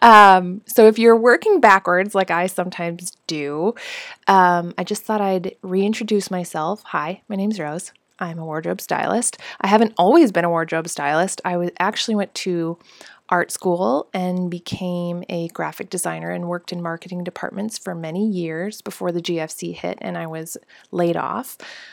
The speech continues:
I went back to school for psychology, thinking I wanted to be a therapist.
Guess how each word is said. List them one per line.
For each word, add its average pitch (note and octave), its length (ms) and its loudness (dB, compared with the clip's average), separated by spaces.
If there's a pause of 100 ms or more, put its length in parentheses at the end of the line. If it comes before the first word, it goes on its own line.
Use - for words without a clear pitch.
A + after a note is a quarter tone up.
(120)
I - 80 2
went G3+ 180 4
back G3 200 4
to - 60 -8
school G#3 280 0
for F#3+ 180 -8
psychology, B3+ 1080 0
thinking F#3+ 360 -6
I E3+ 40 -6
wanted E3+ 240 -8
to E3+ 60 -10
be D#3+ 120 -10
a D#3 60 -14
therapist. A#3+ 920 0